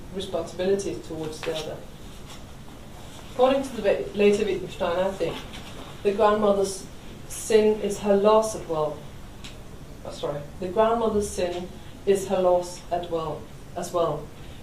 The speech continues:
Because in giving up the attempt to stay open to other people, especially those dependent on her, she's giving up what is fundamental for her too, the relationship with other people.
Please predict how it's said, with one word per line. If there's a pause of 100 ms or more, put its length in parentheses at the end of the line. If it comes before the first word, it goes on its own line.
Because
in
giving
up
the
attempt
to
stay
open
to
other
people, (180)
especially
those
dependent
on
her, (600)
she's
giving
up
what
is
fundamental (100)
for
her
too, (380)
the
relationship
with
other (100)
people.